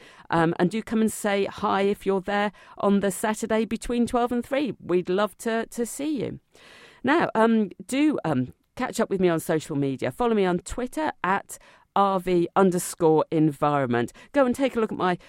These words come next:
um, Facebook page. Um, it's a great place to, to find podcasts if you've missed them or to see what's coming up. Um, or, or do drop me a line at amanda at radioverulam dot com if you've got a comment about,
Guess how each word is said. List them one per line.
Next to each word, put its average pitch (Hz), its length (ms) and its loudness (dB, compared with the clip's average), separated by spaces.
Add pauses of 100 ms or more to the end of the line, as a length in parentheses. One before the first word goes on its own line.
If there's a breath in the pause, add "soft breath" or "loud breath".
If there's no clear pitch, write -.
(160 loud breath)
um, 156 160 0
Facebook - 540 -2
page. 247 420 0 (140)
Um, 127 160 -6
it's - 140 -12
a - 20 -20
great - 180 -4
place 156 240 -6
to, 117 220 -4
to - 100 -16
find 156 300 -6
podcasts 147 400 -8
if 147 120 -10
you've 139 140 -6
missed 143 300 -4
them 139 200 -2
or 120 100 -6
to 143 100 -12
see 180 180 -6
what's 147 240 -6
coming 143 480 -2 (160)
up. 220 300 -2 (420 loud breath)
Um, 175 340 2
or, 226 200 2
or 247 80 6
do 262 160 -2
drop 233 200 -2
me 226 120 0
a 214 60 -2
line 175 400 -2
at 139 180 -10
amanda 170 600 0
at 139 260 -8 (240 loud breath)
radioverulam 151 960 -2 (260 soft breath)
dot - 300 0
com 135 340 -2 (100)
if - 280 -2
you've 170 180 -4
got - 320 0
a 147 60 -10
comment 139 520 0
about, 123 400 -6